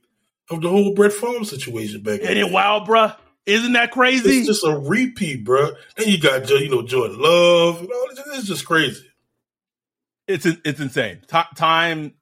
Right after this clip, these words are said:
Speaker 2: is a flat circle, as Matthew McConaughey would say. And then an interesting nugget that's Saints related, and I don't, well, I shouldn't say, hmm, how do I word this?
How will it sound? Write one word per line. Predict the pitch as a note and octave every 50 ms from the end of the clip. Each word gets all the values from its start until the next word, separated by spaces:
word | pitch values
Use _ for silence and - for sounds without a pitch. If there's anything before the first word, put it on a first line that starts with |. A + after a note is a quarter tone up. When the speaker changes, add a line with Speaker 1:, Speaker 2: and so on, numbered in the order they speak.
| _
Speaker 2:
is | - C3
a | B2 B2
flat | - D3 C#3 C3 - -
circle, | - - B2 A2 - - A2 G2 G2 - _ -
as | A2+ A#2 A2+ A2 G#2+ G#2+ G#2 G2 - _ _ _ _ - - A2+ - - _ _ - _ _ -
Matthew | C3 C3 B2+ - C#3 A#2+
McConaughey | A2+ A2 - B2 A#2+ A2+ A2 A2+ A#2+ A2
would | G#2 G#2 G#2
say. | - B2 A2 G#2+ G#2 G2 - _ _ - - - - _ _ _ _ _ _ _ _ _ _ _ _ _ _ _ -
And | F3+ F3+ E3+
then | E3 G#3+ G#3 G#3 G3 F#3+ F#3+ F3+ - _ _ _ _
an | D#3+ D#3 D3+
interesting | E3 G3+ A#3+ A3+ G#3+ E3+ - - D3+ C3+ C#3+
nugget | F3+ G3+ G3 D3+ C#3+ C3+ C#3 - _ _ _
that's | C3+ C3+ C3 B2+ - - -
Saints | - A3+ D#4 E4 - F3
related, | D3+ B2 B2+ A#2+ A#2 B2 C3 C3+ - _
and | E3 F3+
I | F#3
don't, | G3 F#3+ E3+ - _ _ _ _ _ _ _ _
well, | - D3 C#3+ C3+ B2+ A2 A2 -
I | C#3
shouldn't | B2+ - - F3+ F3 D#3+ -
say, | - D#3 D3 C#3+ C3+ A#2+ - _ _ _ _ _ _
hmm, | - A#3+ A3+ A2+ G2 F2 F#2
how | G#2 G#2+
do | A2
I | -
word | D#2 D#2 C2+ _
this? | - D#2+ - - _